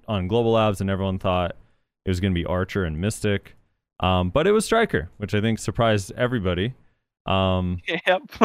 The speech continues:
Speaker 1: <laughs> and, uh,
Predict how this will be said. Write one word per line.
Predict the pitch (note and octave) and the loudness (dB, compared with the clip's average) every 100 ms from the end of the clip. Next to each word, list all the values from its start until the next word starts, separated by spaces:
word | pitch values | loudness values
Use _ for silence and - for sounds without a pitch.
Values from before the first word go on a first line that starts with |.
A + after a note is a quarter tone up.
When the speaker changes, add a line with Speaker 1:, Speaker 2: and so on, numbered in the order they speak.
| - | 4
Speaker 1:
<laughs> | D3+ A2+ F#3+ - D4+ E4+ - - - - - - | 4 2 -2 -2 0 0 -2 -10 -20 -20 -18 -2
and, | D#3 E3 E3+ E3+ E3 E3 - | 2 4 4 4 2 0 2
uh, | D3+ D#3 D#3+ D#3+ E3 D#3+ | 2 4 4 4 4 2